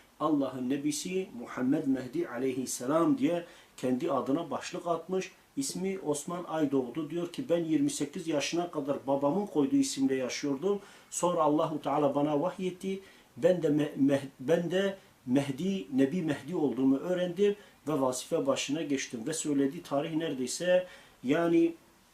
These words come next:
tabiri caizse yirmi altı, yirmi yedi yaşında on-, iki bin on birden beri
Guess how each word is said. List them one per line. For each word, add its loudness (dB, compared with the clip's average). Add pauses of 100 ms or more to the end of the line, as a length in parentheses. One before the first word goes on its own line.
(360)
tabiri -2
caizse 0
yirmi 6
altı, 0
yirmi 2
yedi -2
yaşında -6
on-, 2 (180)
iki -8
bin 4
on 0
birden -2
beri -2